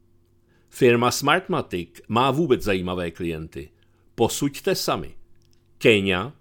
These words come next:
Honduras, Albánie, Belgie, Haiti, Filipíny, Norsko, Zambie, Sierra Leone a tak dále.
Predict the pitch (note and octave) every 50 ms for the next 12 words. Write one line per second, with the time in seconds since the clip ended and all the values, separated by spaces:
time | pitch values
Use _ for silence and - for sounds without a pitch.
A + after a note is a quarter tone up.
0 | _ _ _ _ _ _ - - F#2+ A#2 C3 C3 B2 A#2 G#2+ G2+ G#2+ G2 F2+ E2+
1 | E2 A2+ C3+ - - - - - _ _ _ _ - - A#2 A#2+ A2+ G#2 F#2 G#2
2 | G2 F#2+ F#2 F#2 G2 F#2+ F#2 F#2 F#2 G2 A2 B2 _ _ _ _ _ _ - G2+
3 | G2+ B2 A#2 A2+ G#2+ A2 G#2 F#2+ F#2+ G#2+ G#2 F#2+ F#2 F#2 G2+ A#2 A#2+ _ _ _
4 | _ _ - F#2 - B2 A#2 A#2 A2+ A2+ A2 A2+ A2 C3 B2+ D3 D#3 - - -
5 | C3 A#2+ A#2 A#2+ B2 B2 - C3+ C3 B2 B2 B2+ C3 C#3 D#3 D#3 C3 A#2+ B2+ A2+
6 | A2+ A2+ A2+ - - - - - C#3+ C#3+ C3+ G#2+ G2 A2 A2 A2+ A2+ A2 A2 B2
7 | B2 B2 B2 B2 C#3 C#3 - - - - - - - - D3 C#3 D3+ E3 E3+ C#3+
8 | A2+ F#2+ F2+ E2+ F#2+ G2+ G#2 G2+ G#2 G#2+ A2 A2 A2 A2 - - _ - A#2+ B2+
9 | B2 - - B2+ A#2+ A#2+ A#2 G#2 G#2 G2 F2 E2 D2+ D2+ -